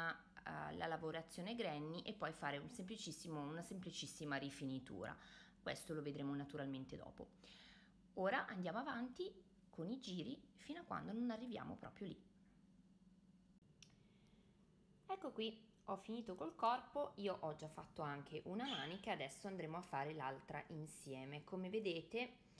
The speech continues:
sono arrivata a unire le due parti, vedete il colletto come gira bene e stringe e quindi rimane bello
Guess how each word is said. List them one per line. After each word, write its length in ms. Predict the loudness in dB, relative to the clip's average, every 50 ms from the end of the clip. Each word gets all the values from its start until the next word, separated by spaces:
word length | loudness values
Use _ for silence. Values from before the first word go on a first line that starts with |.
| -18 -18 -18 -18 -20 -18 -16
sono 280 | -10 -6 -4 -2 0
arrivata 800 | 0 0 0 2 4 6 6 6 4 2 0 0 0 2 2 0 -2 -8 -20 -20 -12 -4
a 280 | 0 2 2 2 2 0 -4 -6
unire 760 | -4 -2 0 0 2 2 2 2 2 2 2 2 0 -2 -6 -14 -20 -20 -20 -20 -20 -20 -20 -20 -20 -20 -20 -20 -20 -20 -20 -20 -20 -20 -20 -18 -18 -18 -18 -16 -12
le 200 | -8 -6 -6 -2
due 160 | 0 0 0
parti, 760 | 0 0 -2 -2 -4 -8 -12 -10 -6 -4 -4 -4 -4 -6 -12 -20 -20 -20 -20 -20 -20 -20 -20 -20 -20 -20 -20 -20 -20 -20 -20 -20 -20 -20 -20 -20 -20 -20 -20 -20 -20 -20 -20 -10 -4
vedete 280 | -2 -2 -2 -2 -2 -6
il 100 | -8 -4
colletto 480 | -2 0 2 2 2 2 0 -2 -6 -4
come 280 | -2 0 0 0 0
gira 280 | 0 0 2 2 2 4
bene 440 | 4 4 4 4 4 2 0 -2 -2
e 120 | -4 -4
stringe 800 | -4 -6 -6 -4 -2 0 0 0 0 0 0 2 4 4 4 4
e 120 | 2 -2
quindi 300 | -6 -4 -2 0 2 2
rimane 440 | 2 2 2 0 0 0 2 0 0 0 -2 0
bello 520 | 0 2 2 2 2 2 2 0 0 -2